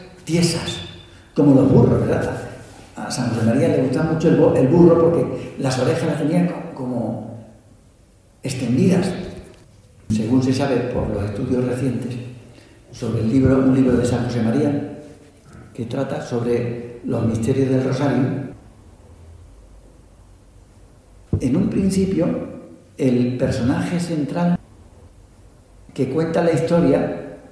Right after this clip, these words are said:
de María, de José y de Jesús, era el burro de la Sagrada Familia. Hay un cardenal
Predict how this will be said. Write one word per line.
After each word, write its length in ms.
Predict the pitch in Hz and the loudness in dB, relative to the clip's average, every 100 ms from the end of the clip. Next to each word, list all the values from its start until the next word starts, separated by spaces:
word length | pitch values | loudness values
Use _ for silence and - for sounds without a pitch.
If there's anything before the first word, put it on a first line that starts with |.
| - - - - - | -20 -20 -20 -20 -8
de 320 | 131 110 113 | -4 0 0
María, 440 | 104 107 135 160 135 | 0 -2 0 0 -2
de 880 | - 127 110 110 - - - - - - | -4 -6 -8 -10 -12 -14 -20 -20 -18 -12
José 280 | 110 - | -8 -4
y 80 | 143 | -4
de 120 | 117 123 | -4 -4
Jesús, 380 | - 156 151 - - - - - - - - | -4 -4 -6 -12 -18 -20 -20 -20 -20 -20 -8
era 220 | - 190 | -2 0
el 140 | 156 | 2
burro 360 | 135 240 - - - - - - - - _ | 4 4 2 -2 -8 -12 -16 -20 -20 -20 _
de 100 | 139 | -2
la 80 | 127 | -2
Sagrada 380 | 117 120 131 - | -2 -2 0 0
Familia. 300 | - - - - - - - - - - _ _ _ _ _ _ _ _ _ _ _ _ _ _ | 0 0 -2 -8 -12 -16 -20 -20 -20 -20 _ _ _ _ _ _ _ _ _ _ _ _ _ _
Hay 160 | 139 139 | 0 2
un 180 | 160 - | 2 2
cardenal 840 | 165 143 143 147 147 147 - - | 0 2 4 4 4 2 -4 -12